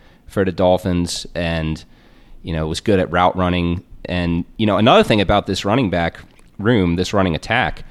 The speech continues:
um, we got a fullback battle here. We've got Alec Ingold versus Pat Ricard.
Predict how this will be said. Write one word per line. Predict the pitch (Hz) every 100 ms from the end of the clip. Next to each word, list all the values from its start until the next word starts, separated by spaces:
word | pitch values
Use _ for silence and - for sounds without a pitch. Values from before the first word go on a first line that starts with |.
| - - - - - - - - - - - -
um, | 107 98 95 95 92
we | 117
got | 135 156
a | -
fullback | - 196 87 76 -
battle | 73 60
here. | 76 50 -
We've | 120
got | 131 117 107 - - -
Alec | 117 147 -
Ingold | 117 156 110 107 95
versus | 110 113 107
Pat | - 104 -
Ricard. | - 95 117 90 76